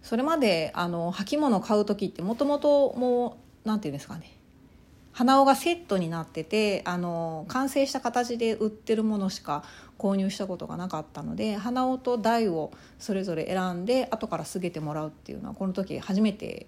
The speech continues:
お願いしたんですけども、すごく足にフィットして、もう本当に驚きましたね。きっと、まあ、あの、履物の専門のお店とかに、あの、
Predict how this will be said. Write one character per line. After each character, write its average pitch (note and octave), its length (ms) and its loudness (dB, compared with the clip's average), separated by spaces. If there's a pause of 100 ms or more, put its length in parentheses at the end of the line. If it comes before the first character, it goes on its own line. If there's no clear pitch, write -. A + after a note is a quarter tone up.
お F3 80 -8
願 D#3+ 240 -6
い - 60 -8
し - 60 -14
た - 100 -14
ん - 80 -12
で - 80 -14
す - 100 -18
け - 140 -16
ど - 80 -12
も、 F3 240 -8 (480)
す - 160 -2
ご C4+ 100 6
く A3 280 2 (120)
足 F#3+ 260 0
に E3 100 2
フ C#3+ 80 -10
ィ - 40 -6
ッ - 40 -6
ト - 180 -14
し - 100 -12
て、 - 300 -12
も - 60 -6
う - 20 0
本 A3 220 0
当 A3 100 -2
に G3 420 -4
驚 F#3+ 320 2
き F#3+ 120 -4
ま F#3 120 2
し - 100 -6
た D#3 60 -12
ね。 - 180 -18 (1000)
き C#4 100 -2
っ C4+ 60 -8
と、 F3 140 2
ま E3+ 360 4
あ、 - 60 -4
あ E3+ 60 -2
の、 E3+ 100 -6
履 G3 240 -2
物 F#3+ 280 2
の D3 160 -6
専 F#3+ 280 2
門 F#3 280 2
の F3 300 -2
お F#3 60 -2
店 F#3 300 -2
と E3+ 120 -6
か C#3 140 -6
に、 D3 320 -8
あ - 140 -10
の、 D#3 180 -6